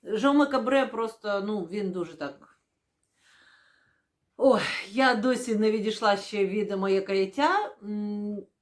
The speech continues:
і, ну, це буде важке читання, дуже складне читання, дуже таке емоційне читання. Е, тому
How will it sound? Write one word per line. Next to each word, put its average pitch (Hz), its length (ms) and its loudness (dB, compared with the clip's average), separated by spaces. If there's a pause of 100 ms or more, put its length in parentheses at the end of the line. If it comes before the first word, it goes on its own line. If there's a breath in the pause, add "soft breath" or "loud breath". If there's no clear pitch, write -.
(380)
і, 208 560 0 (640)
ну, 226 180 -12
це 240 140 -6
буде 226 160 -2
важке 226 320 -2
читання, 254 480 -4
дуже 185 240 -4
складне 180 360 -6
читання, 226 540 -4
дуже 175 260 -6
таке 165 220 -12
емоційне 233 440 -8
читання. 214 480 -6 (560 loud breath)
Е, 107 440 4 (1160)
тому 190 500 -2